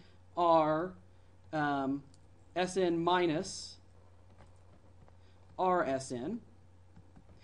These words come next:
which equals, well, all these terms cancel out, and so you're left with T one minus T one R to the n.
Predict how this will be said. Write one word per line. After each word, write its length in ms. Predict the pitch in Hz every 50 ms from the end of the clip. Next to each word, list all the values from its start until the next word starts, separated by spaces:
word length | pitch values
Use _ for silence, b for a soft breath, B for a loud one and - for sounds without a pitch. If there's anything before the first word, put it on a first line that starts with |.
| b b b b
which 200 | - 165 156 170
equals, 360 | 214 226 - 185 180 185 170
well, 320 | 147 170 175 175 180 185 -
all 220 | - 196 220 220
these 240 | - 208 233 247 -
terms 320 | - - 190 180 180 180
cancel 400 | - - 185 170 165 165 156 156
out, 400 | 190 220 185 156 151 196 - - - - - - - - - - - - - - - - b b b b b -
and 120 | 160 147
so 80 | - 170
you're 100 | 165 160
left 240 | 160 160 165 165 160
with 180 | 160 147 156
T 220 | - - 208 185 175
one 540 | 165 175 196 190 170 165 160 160 170 170 B B B B -
minus 840 | - 147 160 185 202 202 185 160 143 143 156 151 - - - - - - - - - - -
T 200 | - 175 165 160
one 520 | 151 147 147 143 139 139 139 143 151 151 - - - b b b b b b b b - -
R 160 | 139 131 131
to 60 | 131 131
the 140 | 156 175 170
n. 200 | 127 113 -